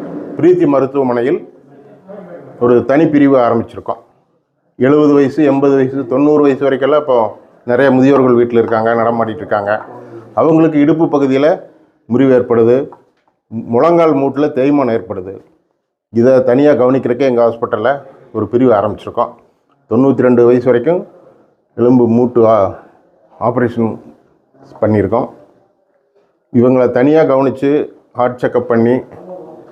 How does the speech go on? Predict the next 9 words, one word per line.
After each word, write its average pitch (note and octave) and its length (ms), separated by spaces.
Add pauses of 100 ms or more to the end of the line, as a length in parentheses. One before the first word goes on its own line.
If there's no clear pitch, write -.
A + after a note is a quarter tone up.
(160)
ஆபரேஷன் B2 520
பண்ணி, A#2+ 220
கரெக்டா C#3 640
கவனிச்சா B2 340
இவங்களை A#2 600 (160)
சீக்கிரம் A2+ 680
நடமாட C3 380
வைக்க A2+ 200
முடியும். F#2+ 300